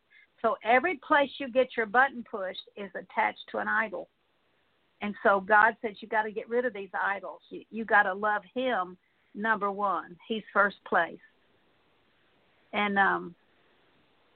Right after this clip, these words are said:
I'm gonna, the, here's an admonition for you, and I'm gonna let Dorothy read that. It's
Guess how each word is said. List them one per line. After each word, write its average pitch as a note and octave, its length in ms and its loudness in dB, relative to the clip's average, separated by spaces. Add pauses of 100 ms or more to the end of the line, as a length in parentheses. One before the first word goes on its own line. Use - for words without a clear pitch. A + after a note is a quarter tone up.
(480)
I'm A3+ 120 4
gonna, G#3+ 260 4 (360)
the, G3 80 -4 (100)
here's C4 380 4
an G#3+ 140 -2
admonition A3 800 -2
for F#3+ 180 -2
you, G#3 120 -8
and G3 80 -4
I'm G#3+ 120 -2
gonna G#3 140 -8
let G3+ 220 -4
Dorothy G#3+ 420 0
read G3+ 300 -10
that. G3 280 2
It's F#3+ 140 -12